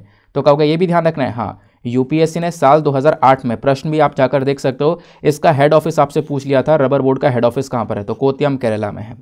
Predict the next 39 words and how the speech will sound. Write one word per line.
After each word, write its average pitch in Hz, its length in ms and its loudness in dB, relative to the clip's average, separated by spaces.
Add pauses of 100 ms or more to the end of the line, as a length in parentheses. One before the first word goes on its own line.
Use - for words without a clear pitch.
(160)
ठीक 127 160 -6
है, 160 160 -6 (260)
बात 120 220 0
क्लियर 131 200 -6
हो 135 80 -2
गई। 147 120 -4 (280)
चलो - 280 -8
आगे 117 200 -6
आते 107 180 -12
हैं 101 160 -20 (800)
नेक्स्ट 196 300 2
इंपॉर्टेंट 143 380 -2
आर्टिकल 104 240 -4
पर। - 180 -12 (300)
दीप 202 220 2
और 226 140 8
बील 202 160 -2
के 214 100 2
बारे 180 180 6
में 190 80 0
चर्चा 180 280 -2
की 175 140 -4
जा 170 100 0
रही 165 80 -4
है, 196 60 0
समझेंगे 180 400 -2
दीप 151 180 -2
और 165 100 0
बील 165 200 -4
क्या 156 200 2
होती 143 320 -2
है, 143 120 -4 (260)
ये 135 140 0
भी 151 120 -2
लगातार 131 340 0
न्यूज़ 131 300 -4
में 139 60 -2
है 151 60 -4
और 135 200 -2